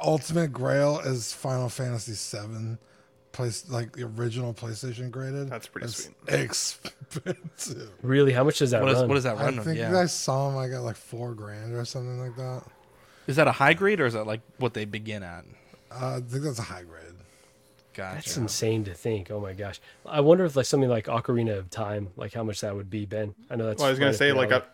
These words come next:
Speaker 2: I've, I've got my, I've still got my cartridge box in really, really good shape in, like, a plastic, uh, plastic container, basically. It's not graded, but
Speaker 4: Yeah.
Speaker 2: great shape for sure. I, I wonder what it would go for now. So easily one of my favorite games of all time. That would be a great one,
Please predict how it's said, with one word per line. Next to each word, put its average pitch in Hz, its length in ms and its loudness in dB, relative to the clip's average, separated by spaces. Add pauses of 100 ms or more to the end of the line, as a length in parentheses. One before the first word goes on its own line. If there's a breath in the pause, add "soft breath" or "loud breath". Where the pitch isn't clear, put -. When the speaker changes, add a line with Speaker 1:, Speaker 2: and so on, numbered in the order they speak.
(140)
Speaker 2:
I've, 147 80 2
I've 139 80 -2
got 131 180 2
my, 120 400 0
I've 120 140 -6
still 135 220 -2
got 127 160 -4
my 120 120 -2
cartridge 123 600 -2
box - 640 -6
in 127 180 -4
really, 123 320 2
really 110 240 0
good 110 180 -4
shape 113 320 -6
in, 117 240 -8
like, 113 180 -6
a 107 120 -6
plastic, - 580 -8
uh, 104 300 -6 (340)
plastic 123 380 -4
container, 113 340 -8
basically. 110 560 -10
It's 143 140 -2
not 127 240 -2
graded, 120 400 4
but 104 180 0
Speaker 4:
Yeah. 98 140 -4 (540 loud breath)
Speaker 2:
great 160 200 10
shape 156 300 4
for 127 160 0
sure. 139 240 4
I, 113 60 4 (200)
I - 60 -4
wonder 120 200 -6
what 117 100 -6
it 113 40 -6
would 120 100 -12
go 117 140 -6
for 117 220 -10
now. 120 160 -10 (240 soft breath)
So 117 280 -14 (140)
easily 151 300 2
one 117 100 0
of 113 60 -4
my 110 100 -4
favorite 113 240 -4
games 110 240 -8
of 110 60 -8
all 107 100 -4
time. 104 280 -12
That 104 100 -8
would 110 80 -12
be 110 100 -10
a 101 80 -10
great 107 300 -8
one, 101 180 -10